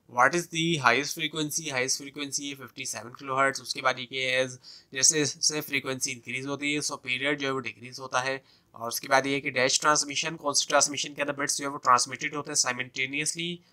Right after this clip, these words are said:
तौर पर और each across its own wire, वो है पैरेलल। उसके बाद ये कि unipolar, bipolar और polar encoding, ये जो types हैं कौन सी encoding के, line encoding के। उसके बाद ये कि dash encoding, कौन सी encoding जो है उसकी as a transition, transition है middle of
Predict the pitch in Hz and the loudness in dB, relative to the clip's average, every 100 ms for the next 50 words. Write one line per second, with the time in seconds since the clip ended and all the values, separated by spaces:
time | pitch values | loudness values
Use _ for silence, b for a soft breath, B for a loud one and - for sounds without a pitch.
0 | - 170 170 175 185 156 139 135 - 147 | 2 8 8 8 4 4 4 4 2 -6
1 | 156 - 135 143 135 143 - _ 131 135 | -4 -4 -4 -2 0 0 -2 _ -8 -8
2 | - 127 127 135 123 110 117 123 135 123 | -8 -4 -6 0 0 0 -6 -10 -4 0
3 | 117 107 104 107 - 151 151 156 165 170 | 0 0 -6 -10 -8 2 2 4 0 -2
4 | 143 151 156 156 156 135 127 139 139 147 | -4 -6 -2 2 4 4 4 0 0 2
5 | 139 135 B B _ 143 131 110 107 b | 2 -2 B B _ 2 2 2 -6 b
6 | b b 135 131 131 120 113 _ _ - | b b -2 4 4 4 -2 _ _ -2
7 | 139 156 156 135 160 - 165 160 143 143 | 2 4 6 8 8 6 0 0 -2 0
8 | 165 156 135 135 139 151 156 170 170 127 | -4 -4 -6 0 0 0 -6 -8 0 2
9 | 127 127 127 127 110 113 - 107 107 - | 2 0 -4 -6 -6 -6 -16 -16 -4 -4
10 | - 139 139 147 151 139 127 139 165 156 | 4 4 4 -2 -4 2 2 2 -2 2
11 | 147 156 160 143 - 151 151 143 139 151 | 2 2 -6 -6 -6 -8 -2 0 0 -2
12 | 139 156 - 147 156 175 b b - 131 | -2 0 -2 -6 -12 -12 b b -4 -4
13 | 135 143 139 131 139 135 123 147 143 135 | 0 0 2 0 -4 -4 0 0 2 2
14 | 127 127 160 151 147 160 139 127 139 139 | 2 0 0 0 0 0 -2 -2 4 4